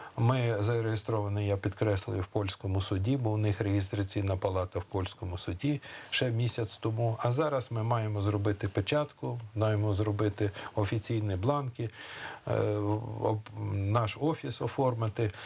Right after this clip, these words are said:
Я думаю, ми активно, більш активно почнемо працювати в вересні місяці, бо зараз така, треба просто організаційні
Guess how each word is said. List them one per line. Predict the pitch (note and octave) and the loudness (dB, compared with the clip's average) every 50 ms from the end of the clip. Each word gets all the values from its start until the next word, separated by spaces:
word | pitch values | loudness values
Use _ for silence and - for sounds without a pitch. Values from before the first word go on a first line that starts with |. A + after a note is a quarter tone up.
| - - - - | -10 -10 -6 0
Я | B2+ C#3 D3 | 2 2 2
думаю, | C#3+ C#3+ D3+ C3+ C3+ C3 B2+ B2 A#2 | 4 2 0 0 0 0 0 2 2
ми | A#2+ B2+ C#3+ C#3 - | 2 2 2 2 2
активно, | B2 B2 A#2+ - - - D3 C3+ A#2 A#2 A2+ G#2+ G#2+ G#2 | 0 -2 -2 -4 -2 0 0 2 2 0 0 0 0 0
більш | G2+ G#2+ B2+ A#2 - - | 2 2 0 2 2 0
активно | A2+ G#2 - - D3+ D3 C3+ B2 A2+ G2+ | 0 0 0 0 0 0 0 0 -2 -2
почнемо | - A2 G#2 - - A2+ G#2+ G#2+ G#2 | -2 0 -2 0 0 2 2 2 2
працювати | - A2 G#2 F#2+ - A#2+ A#2+ C3 C3 B2 - A2 G#2 | 0 0 -2 0 0 2 2 2 2 2 2 2 2
в | F#2+ | 4
вересні | G2 A2+ A#2 G#2 G2+ F#2 - G#2+ G2+ G2 | 4 4 4 4 2 0 0 0 -2 0
місяці, | A#2 C3+ C3 - - A2 G#2 - - A2+ G#2+ G2 F#2+ - - - - - | 2 2 2 2 0 0 0 0 0 0 0 0 -4 -8 -16 -16 -4 0
бо | A2 A2+ | 0 2
зараз | A2 B2+ B2 A#2+ A#2+ A2 - | 2 2 2 2 0 0 0
така, | - B2+ A2+ - - A#2 A2+ G#2+ G#2+ G#2+ - - - - - - - - - - - - B2 A#2+ | 0 -2 -2 0 0 2 2 2 0 0 -8 -18 -18 -16 -16 -16 -16 -18 -20 -20 -10 -8 -6 0
треба | - C3+ C3+ A#2+ A#2+ A#2 A2+ A2 G#2+ - - - | 2 2 2 4 2 2 2 0 -2 -4 -4 -2
просто | - E3+ D3+ - - C3 A#2+ | 0 0 0 0 -2 -2 -2
організаційні | A#2 A2+ A#2+ A#2+ A#2+ A#2+ G#2 A2 A2 G2+ - A2 G2+ G2+ G2+ F#2+ | 0 0 0 0 0 0 0 0 0 0 0 0 0 0 0 -2